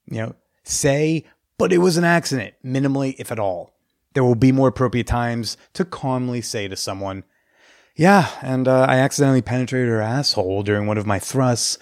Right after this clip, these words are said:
which understandably harmed her, so she ultimately asked me to leave," which makes sense. But for now, see if there are any amends you may make and move forward.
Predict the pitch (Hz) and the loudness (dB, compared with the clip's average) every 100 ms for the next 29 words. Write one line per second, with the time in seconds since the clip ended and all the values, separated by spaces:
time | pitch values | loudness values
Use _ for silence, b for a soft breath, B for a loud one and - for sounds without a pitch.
0 | B B 120 - - _ _ - 107 92 | B B 2 2 -4 _ _ -6 -4 -2
1 | - 101 90 90 - 107 107 98 - - | 0 0 0 -4 0 2 2 0 -6 -6
2 | 104 110 101 - - 117 113 110 101 - | -6 -4 -6 -8 -2 0 0 0 0 -2
3 | 98 98 139 98 - b b b 120 117 | -2 2 4 2 -4 b b b 0 2
4 | 131 117 - 156 135 - - - b b | 2 0 0 -4 -4 -8 -8 -10 b b
5 | - - 131 160 175 160 180 - _ _ | -8 0 4 6 6 6 2 -2 _ _
6 | _ _ _ - 208 190 180 165 151 139 | _ _ _ -4 0 2 4 4 6 6
7 | 123 123 120 - - _ 127 113 107 113 | 6 4 2 -4 -12 _ -6 -4 -2 0
8 | 165 147 101 - _ - _ _ _ _ | 2 0 -4 -10 _ -20 _ _ _ _
9 | _ _ _ - 107 107 - 98 - - | _ _ _ -8 -6 -4 -6 -8 -10 -20